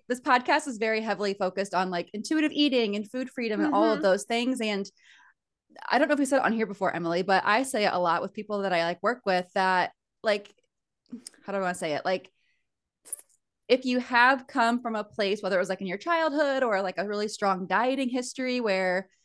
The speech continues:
Speaker 1: you were just eating kind of, like, boring, bland foods that you were, like, told that you had to eat, like, following a meal plan, for
Speaker 2: Mm-hmm.
Speaker 1: example,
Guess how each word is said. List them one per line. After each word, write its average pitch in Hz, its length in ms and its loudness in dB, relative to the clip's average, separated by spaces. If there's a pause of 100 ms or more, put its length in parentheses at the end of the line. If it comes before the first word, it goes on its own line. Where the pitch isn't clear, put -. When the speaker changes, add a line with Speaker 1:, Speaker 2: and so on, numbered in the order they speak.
(220)
Speaker 1:
you 202 140 -4
were 165 180 0
just 196 140 -6
eating 220 200 -4
kind 226 220 -2
of, 226 80 -4
like, 233 240 0 (320)
boring, 196 560 0
bland 185 520 -4
foods 185 360 -2
that 190 180 -4
you 175 140 -8
were, 180 100 0
like, 175 240 -2
told 170 340 -4
that 190 120 -2
you 175 80 -6
had 175 360 0
to 190 160 -10
eat, 180 220 -4
like, 180 160 -8
following 180 300 -2
a 180 40 -6
meal 175 260 -4
plan, 220 340 -2
for 269 80 0
Speaker 2:
Mm-hmm. 240 100 4
Speaker 1:
example, 262 640 2